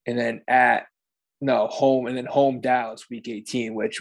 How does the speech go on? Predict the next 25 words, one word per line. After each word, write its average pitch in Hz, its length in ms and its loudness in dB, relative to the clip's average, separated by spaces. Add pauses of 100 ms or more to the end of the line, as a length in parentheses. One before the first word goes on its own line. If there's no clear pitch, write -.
we're 117 180 2
not 110 140 -2
know, 107 400 -2
we're 117 140 -4
not 107 140 -2
gonna 107 100 -6
know 107 140 -4
what - 160 -6
Dallas's 107 460 0
motivations 107 600 -8
are. 95 180 0
So 113 440 4 (800)
I 135 60 2
think 160 140 6
it's 147 80 0
gonna 156 120 4
end 139 120 0
up 127 140 0
being 127 220 -6
two-team 123 480 -6
race. 113 320 -8
Saints, 131 460 -4
Saints, 165 420 0
Eagles - 600 -2
was 123 220 -8